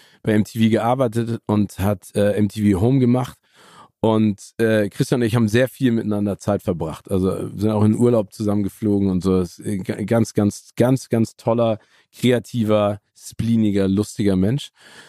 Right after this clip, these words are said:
Und, ähm, dann w-, ging die große Angst um, wer moderiert jetzt die M T V News? Und dann meinte Christian irgendwann so, „Ey, setz doch den Gätchen dahin.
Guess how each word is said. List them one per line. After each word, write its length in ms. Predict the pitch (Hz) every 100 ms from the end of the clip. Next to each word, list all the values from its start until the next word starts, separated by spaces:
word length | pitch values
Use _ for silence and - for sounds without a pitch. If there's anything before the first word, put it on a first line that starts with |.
| - - -
Und, 540 | 107 110 110 101 - -
ähm, 540 | 117 113 110 107 - _ -
dann 260 | 113 113 110 _
w-, 320 | 95 110 -
ging 220 | - 123
die 100 | 123
große 640 | 113 110 127 - 123 117 110
Angst 360 | 113 135 131 -
um, 220 | 127 107
wer 160 | 117 123
moderiert 440 | 127 123 110 123
jetzt 240 | 117 - -
die 100 | 113
M 120 | 107
T 160 | -
V 100 | 110
News? 360 | 123 165 98 -
Und 100 | 110
dann 80 | 107
meinte 200 | 117 110
Christian 300 | - 123 -
irgendwann 200 | 117 107
so, 40 | 107
„Ey, 160 | 131 -
setz 280 | 104 123
doch 80 | 127
den 160 | 131 120
Gätchen 360 | 147 - 107
dahin. 280 | 87 82 85